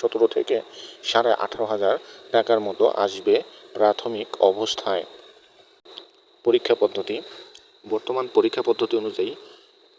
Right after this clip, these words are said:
প্রিলিমিনারিকে রিটেন ধরে নেওয়া হতো,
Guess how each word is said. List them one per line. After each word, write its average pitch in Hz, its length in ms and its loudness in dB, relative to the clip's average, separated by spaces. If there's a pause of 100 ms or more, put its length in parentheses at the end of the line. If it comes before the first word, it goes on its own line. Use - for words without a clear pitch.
(300)
প্রিলিমিনারিকে 120 680 0 (420)
রিটেন 110 280 2
ধরে 101 180 0
নেওয়া 104 320 0
হতো, 98 200 0